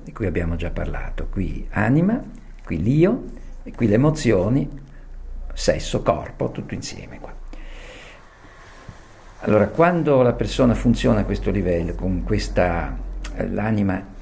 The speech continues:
che dirige l'io e l'io che dirige emozioni e corpo, le cose funzionano bene. Di solito gli esseri umani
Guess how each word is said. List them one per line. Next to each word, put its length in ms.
che 120
dirige 400
l'io 440
e 80
l'io 320
che 100
dirige 580
emozioni 540
e 60
corpo, 760
le 180
cose 240
funzionano 540
bene. 340
Di 160
solito 360
gli 60
esseri 240
umani 500